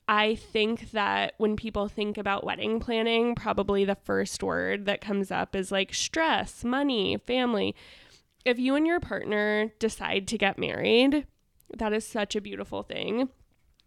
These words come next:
If you decide to have, like, a wedding, that's such a beautiful thing. Think of it as an opportunity. If you're gonna spend the money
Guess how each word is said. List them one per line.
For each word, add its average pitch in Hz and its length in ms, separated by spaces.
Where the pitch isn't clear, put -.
If 240 120
you 247 140
decide 208 520
to 226 40
have, 202 320
like, 202 320
a 214 100
wedding, 208 680
that's 226 480
such 208 300
a 208 60
beautiful 202 480
thing. 277 480
Think 269 240
of 302 140
it 311 220
as 240 160
an 220 160
opportunity. 208 1120
If 240 140
you're 330 240
gonna 247 400
spend 226 380
the 220 60
money 294 640